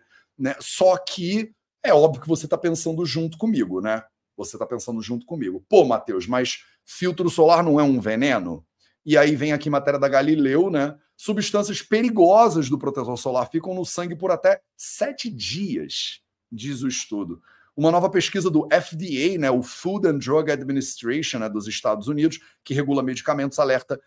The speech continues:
que a pele absorve químicos prejudiciais ao organismo. E esses químicos estão potencialmente presentes no seu protetor solar, tá? De novo, essa matéria tá na descrição pra você.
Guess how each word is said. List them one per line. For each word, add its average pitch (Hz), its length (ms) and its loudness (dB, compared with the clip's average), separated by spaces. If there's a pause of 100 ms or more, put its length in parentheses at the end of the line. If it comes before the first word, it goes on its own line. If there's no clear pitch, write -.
(140)
que 185 140 4
a 180 60 6
pele 131 440 2
absorve 131 840 0
químicos 147 540 -6
prejudiciais 135 800 -2
ao 156 100 -2
organismo. 156 800 -4 (420)
E 147 100 2
esses 143 280 0
químicos 147 440 -4
estão 131 200 -2
potencialmente 160 920 0
presentes 135 760 -4 (200)
no 151 140 -2
seu 117 440 2 (120)
protetor 160 520 -4
solar, 123 360 -6 (600)
tá? 67 300 -10 (480)
De 139 160 -2
novo, 117 520 6
essa 98 180 -6
matéria 120 280 -2
tá 123 100 -6
na 127 100 -2
descrição 127 440 -6
pra 135 120 -4
você. 139 400 -4